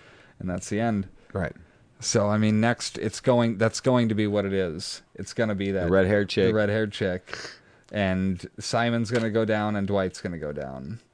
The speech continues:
Speaker 2: Mm. Rough stuff. Or he's gonna make 'em fight.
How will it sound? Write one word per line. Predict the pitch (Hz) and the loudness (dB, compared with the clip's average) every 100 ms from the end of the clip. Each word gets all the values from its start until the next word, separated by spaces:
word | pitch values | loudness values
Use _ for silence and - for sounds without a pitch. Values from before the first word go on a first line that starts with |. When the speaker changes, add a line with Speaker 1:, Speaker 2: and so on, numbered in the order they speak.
| 80 | -8
Speaker 2:
Mm. | 76 78 82 82 80 82 78 76 71 67 71 - - - - - - - _ _ - | -4 0 2 2 2 2 2 0 -4 -4 -6 -8 -14 -20 -20 -20 -20 -20 _ _ -10
Rough | 76 - | -8 -8
stuff. | - 76 69 - | -4 -4 -4 -2
Or | 92 90 95 | 2 4 2
he's | 85 | 0
gonna | 82 | 0
make | 80 | 0
'em | 76 71 | -2 -8
fight. | - 78 76 | -4 -2 -2